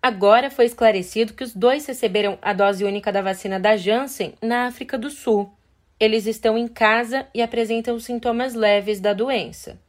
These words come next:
Também ontem, os Estados Unidos confirmaram o primeiro caso da Omicron no país. Trata-se de um homem que chegou aos Estados Unidos vindo da África do Sul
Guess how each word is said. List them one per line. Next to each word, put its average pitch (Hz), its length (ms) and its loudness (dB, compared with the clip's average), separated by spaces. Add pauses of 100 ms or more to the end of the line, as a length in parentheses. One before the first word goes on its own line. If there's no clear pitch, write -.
(360)
Também 247 420 4
ontem, 240 480 2
os 202 160 -4
Estados 214 420 0
Unidos 202 400 -2
confirmaram 196 720 -4
o 196 60 -10
primeiro 240 800 -2
caso 208 460 -2
da 220 180 2
Omicron 220 480 -2
no 226 100 -4
país. 226 560 -2 (400)
Trata-se 233 520 2
de 233 140 -2
um 214 100 0
homem 208 380 0
que 220 100 -10
chegou 240 480 2
aos 247 180 -2
Estados 185 440 -4
Unidos 180 580 -6 (100)
vindo 247 400 -4
da 240 200 2
África 240 320 -4
do 208 120 -4
Sul 247 400 -4